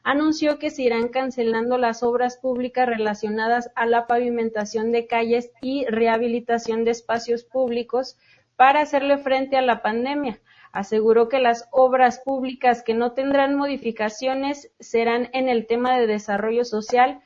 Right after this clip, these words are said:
como son las ampliaciones eléctricas, drenaje, así como la instalación de la red de agua potable.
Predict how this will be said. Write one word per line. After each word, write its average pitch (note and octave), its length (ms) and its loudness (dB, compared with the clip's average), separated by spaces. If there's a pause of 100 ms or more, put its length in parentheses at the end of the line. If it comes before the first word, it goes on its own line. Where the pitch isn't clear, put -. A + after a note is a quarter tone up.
(240)
como D4 280 2
son C#4 380 2
las B3+ 320 4
ampliaciones B3+ 640 0
eléctricas, A#3+ 920 -2
drenaje, A3+ 760 -2
así G3+ 300 -4
como B3 240 0
la A#3 80 2
instalación G#3+ 720 -2
de B3 80 2
la G#3+ 180 4
red G#3+ 260 0
de A3+ 180 2
agua A3+ 360 4
potable. B3 640 0